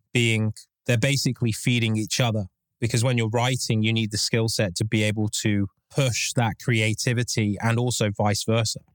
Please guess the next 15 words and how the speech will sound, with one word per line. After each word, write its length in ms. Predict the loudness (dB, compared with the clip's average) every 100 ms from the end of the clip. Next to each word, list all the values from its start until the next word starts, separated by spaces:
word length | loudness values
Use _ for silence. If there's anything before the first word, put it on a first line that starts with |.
| _ _ _ -4
<laughs> 240 | -2 -2 0
You 80 | 0
know 80 | 2
what 60 |
I 60 | 2
mean? 260 | 2 0
So 360 | -2 0 0 0
I 120 | 0
think 320 | 0 0 0
that 260 | 0 -2 -4 -12 _
focusing 540 | -2 0 0 0 0
on 220 | 2 0 -2 _ _ _ _
each 340 | 0 0 0 -2
of 140 | -2
them 320 | 0 0 0